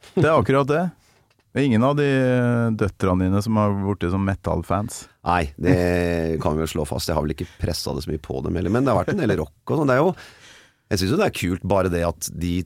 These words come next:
Speaker 2: stikker innom og ser på når vi spiller, for eksempel. At ikke
Speaker 1: Mm.
Speaker 2: det pappa driver med er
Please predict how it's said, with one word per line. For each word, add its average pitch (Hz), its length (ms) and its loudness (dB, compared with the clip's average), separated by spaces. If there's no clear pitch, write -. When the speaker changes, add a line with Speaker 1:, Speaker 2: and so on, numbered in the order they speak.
Speaker 2:
stikker - 460 -6
innom 80 200 -2
og 80 80 0
ser - 240 -4
på 78 120 -6
når 80 120 -2
vi 73 120 -4
spiller, 117 360 -4
for 135 80 -2
eksempel. 131 400 -2
At 123 120 -4
ikke 98 280 -2
Speaker 1:
Mm. 98 40 -2
Speaker 2:
det 92 180 -2
pappa 90 260 -2
driver 80 160 0
med 80 200 0
er 76 100 -6